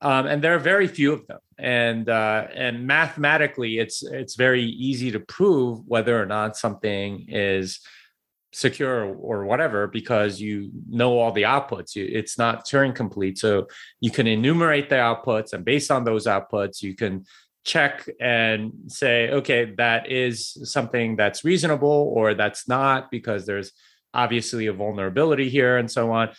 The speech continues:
Th-, this is the stuff that Ethereum absolutely sucks at, right? Like, they had, uh, I, I think a, a multi-sig bug where you could do zero of zero. <laughs> It's, it's insane that, that, that was,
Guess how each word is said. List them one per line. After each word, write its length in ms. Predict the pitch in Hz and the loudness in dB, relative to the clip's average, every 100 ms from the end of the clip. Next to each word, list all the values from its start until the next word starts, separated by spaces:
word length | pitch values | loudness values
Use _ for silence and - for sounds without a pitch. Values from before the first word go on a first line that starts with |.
| - _ | -20 _
Th-, 340 | 180 208 143 123 _ - | 0 0 -2 -14 _ -2
this 200 | 190 208 | 0 2
is 140 | 170 | 2
the 120 | 165 | 0
stuff 360 | - - 147 - | 0 0 0 2
that 200 | 127 131 | -2 -2
Ethereum 520 | 120 139 123 117 107 | -6 -4 -2 -2 -4
absolutely 520 | - 123 - 120 107 | -2 -2 -2 -6 -6
sucks 480 | 101 - - 95 - | -6 -4 -4 -4 -8
at, 180 | - - - | -10 -8 -2
right? 180 | 110 | -2
Like, 160 | 110 107 | -2 -2
they 140 | 123 | 0
had, 480 | 120 156 151 131 117 - _ _ _ | 0 2 2 2 -2 -16 _ _ _
uh, 400 | - 123 117 117 - | 0 4 4 2 0
I, 220 | 127 131 | -2 -2
I 80 | 120 | -6
think 240 | 123 147 147 | -2 -2 0
a, 180 | 120 113 _ - - | -2 -4 _ -20 -10
a 140 | - | -4
multi-sig 760 | 117 120 160 - 123 - 110 95 | 0 2 0 0 -2 0 -2 0
bug 280 | 101 98 101 | 0 0 0
where 380 | 107 110 107 | 2 4 4
you 180 | 110 117 | 2 -2
could 180 | 113 117 | -2 -2
do 160 | 123 120 | 0 0
zero 380 | 101 131 131 | 2 4 4
of 100 | 101 | 2
zero. 320 | 85 117 - - - | 0 -2 0 -6 -6
<laughs> 160 | 120 - | -10 -4
It's, 460 | 156 - - - | -4 -2 -6 -6
it's 280 | - 131 110 | -2 -2 2
insane 600 | 143 123 196 214 123 98 - - - _ | 2 2 0 2 2 0 -8 -20 -20 _
that, 160 | 135 123 | -2 2
that, 320 | 151 156 131 | 0 0 0
that 160 | 143 | 2
was, 440 | 143 147 135 120 | 4 4 0 -4